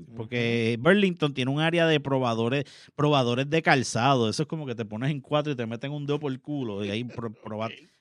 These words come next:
Speaker 1: pa-, pa-, pa probar calzados. Eh, este bulto tenía dueña, Gaby, ya, y la dueña de la cartera estaba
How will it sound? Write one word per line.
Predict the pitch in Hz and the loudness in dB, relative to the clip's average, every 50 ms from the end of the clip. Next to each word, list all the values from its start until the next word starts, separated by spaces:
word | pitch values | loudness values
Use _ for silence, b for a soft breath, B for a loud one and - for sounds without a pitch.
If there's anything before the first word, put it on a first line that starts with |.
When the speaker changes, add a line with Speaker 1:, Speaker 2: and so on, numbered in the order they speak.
| _ _ | _ _
Speaker 1:
pa-, | - 110 107 98 | -12 -10 -10 -8
pa-, | - 117 101 | -6 -8 -6
pa | - 113 110 | -6 -6 -6
probar | 107 107 107 110 113 123 123 | -4 -2 -2 0 -2 -2 0
calzados. | - 143 135 120 - - 135 135 127 110 98 90 - - - _ _ _ B B B B B B B B B B B B B B B B _ - | 0 0 0 0 2 2 4 4 4 2 0 -4 -8 -14 -20 _ _ _ B B B B B B B B B B B B B B B B _ 4
Eh, | 156 165 165 165 165 165 165 165 160 160 - | 6 6 8 8 6 4 4 2 2 2 0
este | 175 - - 240 | 0 6 8 8
bulto | 247 262 285 302 294 - - 226 226 247 | 10 10 8 6 6 4 4 6 6 6
tenía | - - 185 160 147 156 175 180 | 6 6 4 6 6 4 4 6
dueña, | 175 175 180 190 220 247 226 190 170 | 6 6 6 6 6 6 6 6 8
Gaby, | 160 170 185 208 214 208 180 139 113 117 | 10 10 12 12 12 10 10 8 6 4
ya, | 123 131 135 143 | 2 2 2 2
y | 143 143 151 | 2 2 4
la | 156 151 | 4 6
dueña | 151 156 165 180 202 220 226 233 | 6 8 6 6 6 4 4 4
de | 240 | 6
la | 240 240 233 | 6 6 6
cartera | 240 233 226 202 - 262 269 277 262 208 180 160 - - | 6 2 2 2 4 6 6 8 8 8 6 6 4 0
estaba | 151 - _ - 170 180 185 185 175 160 | -8 -6 _ 0 0 2 2 2 0 -2